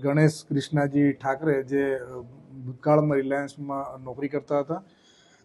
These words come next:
તેમને, અ, પોતાને ત્યાં એક પાર્સલ આવ્યું. એ પાર્સલ, અ, હતું એ, એ એમ ડી એમ એ એકસો ચાલીસ ગ્રામનું ડ્રગ્સ છે અને પોતે, અ, ક્રાઇમ બ્રાન્ચના અધિકારી તરીકેની ઓળખ આપી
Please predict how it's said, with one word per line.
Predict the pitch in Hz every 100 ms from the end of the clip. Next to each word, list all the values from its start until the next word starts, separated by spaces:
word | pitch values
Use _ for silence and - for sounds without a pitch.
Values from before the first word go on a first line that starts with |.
| _ -
તેમને, | 151 156 165 170 170 165
અ, | 170 156 143 135 131 131 - _ _ _ _ _
પોતાને | 156 156 165 160 160
ત્યાં | 156 156 151 170 - _ 147
એક | 151 -
પાર્સલ | 151 151 143 143 - 175
આવ્યું. | 165 165 185
એ | 156
પાર્સલ, | 160 139 135 - 160 160
અ, | 160 143 139 143 -
હતું | 135 156 170
એ, | 156 156 156 156 - _ _ _
એ | 156 156 160
એમ | 160 160 160
ડી | 180
એમ | 190 165 170
એ | 170 185 - - _ 151
એકસો | - 160
ચાલીસ | 156 156 156
ગ્રામનું | 151 151 160 143
ડ્રગ્સ | 143 165 160 -
છે | 160
અને | 233 - - 151 160
પોતે, | 156 151 156 180 180 185 185
અ, | 160
ક્રાઇમ | 147 147 156 170
બ્રાન્ચના | 165 170 151 175
અધિકારી | 156 139 151 156
તરીકેની | 160 151 156 156
ઓળખ | 139 143 139
આપી | 139 143 123